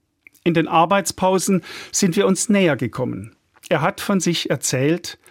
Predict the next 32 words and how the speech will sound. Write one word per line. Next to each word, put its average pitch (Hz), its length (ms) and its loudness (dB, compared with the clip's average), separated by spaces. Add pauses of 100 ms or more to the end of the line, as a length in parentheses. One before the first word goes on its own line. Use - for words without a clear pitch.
(380)
mit 175 140 0
zwölf - 560 0
Jahren 170 600 2 (300)
war 160 180 2
er 180 120 0
wegen 165 200 0
seines 151 340 0
gewalttätigen 156 840 -2
Vaters 139 500 -2
von 147 220 -2
zu 139 140 -2
Hause 139 260 0
fortgelaufen - 720 -8 (320)
und 135 160 -2
seitdem 147 800 0
auf 143 140 -4
der 160 120 -2
Straße. 123 560 -6 (460)
Hat 160 160 -2
sich - 260 -2
so 170 140 2
durchgeschlagen, 131 880 0 (300)
bis 208 160 2
nach 196 120 4
Italien 196 680 2
und 123 100 0
Spanien, 170 720 2 (260)
immer 220 480 4
wieder 170 340 0
auf 160 220 -2
Baustellen 143 560 0
gearbeitet. 131 800 -10